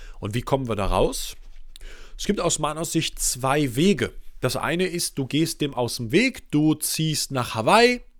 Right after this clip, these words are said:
irgendwo an den Strand, Surfer-Life. Spätestens, wenn das dritte Mal irgendwie deine Miete,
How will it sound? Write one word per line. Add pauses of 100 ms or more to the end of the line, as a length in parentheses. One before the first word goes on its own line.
(500)
irgendwo
an
den
Strand,
Surfer-Life. (800)
Spätestens,
wenn
das
dritte
Mal
irgendwie
deine
Miete,